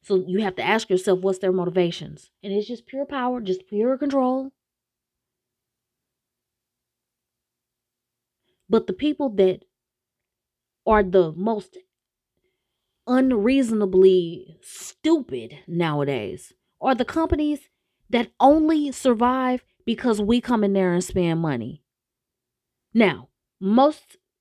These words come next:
big stores have become arms of the government.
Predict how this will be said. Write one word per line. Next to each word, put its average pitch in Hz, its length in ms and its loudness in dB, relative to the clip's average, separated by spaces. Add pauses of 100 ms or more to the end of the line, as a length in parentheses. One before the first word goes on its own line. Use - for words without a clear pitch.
(180)
big 226 400 -4 (1000)
stores - 760 0 (640)
have 220 200 -6
become 190 440 -4 (160)
arms 233 360 0
of 185 180 0
the 190 80 4
government. 160 560 0